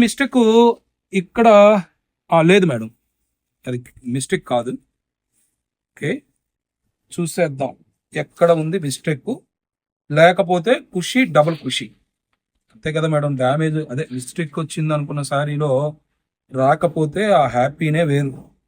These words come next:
మనకి పన్నెండు వందల రూపాయల చీర నాలుగు వందల యాభై రూపాయలకి వచ్చేసినట్టే కదా. ఏదైనా ఉంటే ఉంది కాబట్టి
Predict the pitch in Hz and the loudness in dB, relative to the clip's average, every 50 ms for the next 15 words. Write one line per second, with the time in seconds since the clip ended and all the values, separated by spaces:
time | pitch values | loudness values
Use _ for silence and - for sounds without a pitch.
0 | _ _ _ _ _ _ _ _ _ _ _ - 120 113 131 143 127 - 123 123 | _ _ _ _ _ _ _ _ _ _ _ -12 -10 -8 -8 -8 -6 -4 -2 0
1 | 147 165 175 180 175 175 170 180 175 160 - 175 175 170 165 165 170 170 170 165 | 0 0 0 0 -2 -2 0 -2 0 0 0 2 4 4 4 4 4 2 2 2
2 | 165 165 156 165 156 170 170 151 151 131 - 165 160 139 127 - 147 131 127 131 | 2 2 0 0 0 0 0 -2 -4 -8 -6 -6 -6 -6 -6 -6 -8 -8 -8 -8
3 | 113 113 107 120 135 131 - _ _ _ _ _ _ _ _ _ _ _ _ _ | -8 -6 -6 -6 -6 -6 -8 _ _ _ _ _ _ _ _ _ _ _ _ _
4 | _ _ _ _ _ _ _ _ _ _ _ _ - 196 185 185 196 202 202 202 | _ _ _ _ _ _ _ _ _ _ _ _ -10 -6 -2 2 4 4 4 4
5 | 190 180 180 175 226 254 254 202 170 160 185 214 185 208 196 190 196 190 | 4 2 0 0 0 0 0 0 0 -2 -2 2 4 4 4 4 2 -2